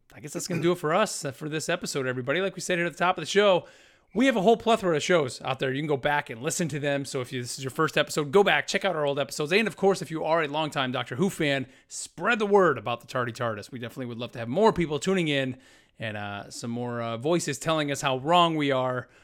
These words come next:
or at least, uh, laughing at our journey here as we are, um, just <laughs> going along on this. Like I said, email us. You can find the email down in the show notes, the tardy tardis podcast at gmail dot com. Would love to know,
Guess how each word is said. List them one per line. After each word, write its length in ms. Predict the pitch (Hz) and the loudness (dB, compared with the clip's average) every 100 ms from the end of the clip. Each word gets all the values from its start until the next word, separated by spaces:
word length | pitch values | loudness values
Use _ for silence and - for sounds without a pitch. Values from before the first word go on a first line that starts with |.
| _ | _
or 180 | - 139 | -2 0
at 60 | 127 | 0
least, 300 | 135 131 - | -2 -4 -4
uh, 120 | 127 | -4
laughing 340 | 123 131 139 | -2 -4 -4
at 60 | 127 | -4
our 80 | 127 | -4
journey 280 | 123 120 113 | -6 -6 -6
here 180 | 113 110 | -8 -10
as 100 | 110 | -10
we 140 | 110 | -8
are, 280 | 107 107 107 | -8 -8 -10
um, 360 | 104 104 104 110 | -10 -12 -14 -14
just 260 | 113 - 135 - | -14 -6 -6 -6
<laughs> 160 | - _ - | -14 _ 2
going 220 | 196 185 | 4 4
along 380 | 165 156 147 143 | 0 2 2 4
on 160 | 139 147 | 0 0
this. 240 | 143 - - - - | -2 -4 -14 -20 -6
Like 140 | - 220 | 0 2
I 80 | 214 | 4
said, 220 | 220 190 | 4 2
email 440 | 202 214 214 170 | 2 0 4 4
us. 160 | 160 151 | 4 0
You 60 | |
can 100 | 170 | -4
find 260 | 147 185 190 | 0 2 2
the 120 | 185 | -2
email 240 | 175 175 170 | -4 -2 -2
down 240 | 151 156 | 0 0
in 40 | 160 | 0
the 80 | 139 | -2
show 240 | 156 151 | 0 0
notes, 340 | 147 139 131 - - _ | 2 0 -2 -14 -20 _
the 80 | 135 | -4
tardy 280 | 147 143 | 0 0
tardis 340 | 135 139 131 - | 0 -2 -2 -4
podcast 500 | 127 123 123 120 120 | -4 -4 -4 -8 -10
at 60 | |
gmail 360 | 113 135 139 127 | -6 -4 -2 -2
dot 200 | 123 123 | -4 -8
com. 240 | - 131 131 | -6 -4 -4
Would 100 | 131 | -4
love 340 | 143 196 196 | 0 2 0
to 120 | - 165 | -4 -2
know, 420 | 147 139 135 | 2 2 2